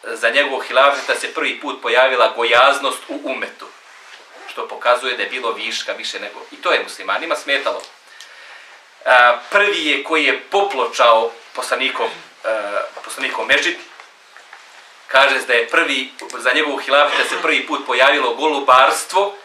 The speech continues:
i kuglanje u umetu. I to je, kaže, rasprostranilo se bilo u Medini, u Medini. Golubarstvo i kuglanje. Kasnije su se pokušali tome suprotstaviti. Prvi koji je izglačao poslanikovu džamiju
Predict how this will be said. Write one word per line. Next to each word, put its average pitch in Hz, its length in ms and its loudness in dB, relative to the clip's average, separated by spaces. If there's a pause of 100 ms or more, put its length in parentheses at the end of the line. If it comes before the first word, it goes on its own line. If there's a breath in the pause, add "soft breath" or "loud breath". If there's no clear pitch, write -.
(460 loud breath)
i 156 200 -6
kuglanje 107 560 0 (160)
u 127 160 -14
umetu. - 360 -14 (240)
I - 60 -20
to 127 220 -6
je, 117 80 -6
kaže, 117 160 -2
rasprostranilo 113 520 -4
se 113 120 -12
bilo 127 320 -10
u 120 60 -16
Medini, 110 480 -8 (260)
u 101 60 -18
Medini. 98 380 -12 (400 loud breath)
Golubarstvo 135 760 2
i 139 160 -4
kuglanje. 107 480 -2 (120)
Kasnije 135 280 -4
su - 100 -14
se 120 100 -14
pokušali 110 340 -12
tome 120 160 -10
suprotstaviti. - 540 -12 (520 loud breath)
Prvi 175 360 -2
koji 156 220 0
je 143 140 -2
izglačao 139 440 -2
poslanikovu 123 540 -6
džamiju 110 360 4